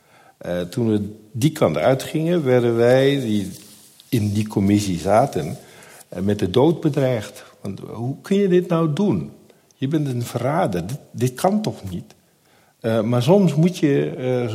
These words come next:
eh, zoeken naar, eh, nieuwe kansen om met elkaar, eh, dan, eh, toch,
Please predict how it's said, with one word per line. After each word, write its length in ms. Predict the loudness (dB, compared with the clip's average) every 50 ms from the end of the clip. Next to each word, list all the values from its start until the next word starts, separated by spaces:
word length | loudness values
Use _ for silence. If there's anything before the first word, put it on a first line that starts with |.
| -8 -6 -8
eh, 80 | -6
zoeken 560 | 2 2 2 4 6 4 4 4 2 -2 -4 -10 -18 -20 -20 -20 -20 _ _ -2
naar, 480 | 2 4 6 6 6 6 6 6 4
eh, 300 | 2 0 0 0 0 0 -2 -2
nieuwe 420 | 0 4 4 4 6 6 4 2
kansen 960 | 2 2 4 4 4 4 2 0 0 -2 -4 -4 -4 -4 -2 -2 -4 -4 -6 -8 -4
om 580 | 2 4 6 6 6 6 4 2 0 -4 -6 -10 -12
met 200 | -6 -2 -2 0
elkaar, 800 | 0 0 -2 0 2 4 4 6 6 6 4 4 2 0 -4 -6 -4
eh, 280 | -2 0 0 0 0
dan, 460 | 4 4 6 6 6 4 0 -4 -4 -6
eh, 320 | -4 -2 -2 0 -2 -4 -6 -12 -18 -12 -2
toch, 380 | 2 2 2 2 0 -8 -12